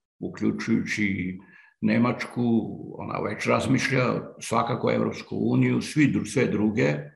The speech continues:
je li, da je po-, po-, da o tom povećanom riziku samovoljnih odluka preko noći, je li, e, vašeg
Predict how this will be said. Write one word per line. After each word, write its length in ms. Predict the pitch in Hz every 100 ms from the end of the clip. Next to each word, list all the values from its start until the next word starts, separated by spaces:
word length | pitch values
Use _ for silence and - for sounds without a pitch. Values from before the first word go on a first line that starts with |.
| _ _ -
je 100 | 117
li, 400 | 147 143 147 - _ _ _ _ _ _ _ _ _ _ _ _ _ _ _
da 120 | -
je 180 | 98 98
po-, 180 | 113 -
po-, 380 | 101 90 - -
da 180 | 131 117
o 60 | 104
tom 280 | 135 139 135
povećanom 640 | 117 123 135 139 127 110
riziku 580 | 104 104 101 117 - 156 156 160 - - _ -
samovoljnih 960 | - 98 110 127 131 123 131 127 - - _ _ _ _
odluka 920 | 107 107 107 117 - 131 131 - - - - _ _
preko 300 | 107 98 113
noći, 800 | 107 101 98 - 131 131 131 - _ _ _ -
je 140 | 107
li, 460 | 120 135 - - - _ _ 117
e, 460 | 117 127 127 - 117
vašeg 340 | 120 -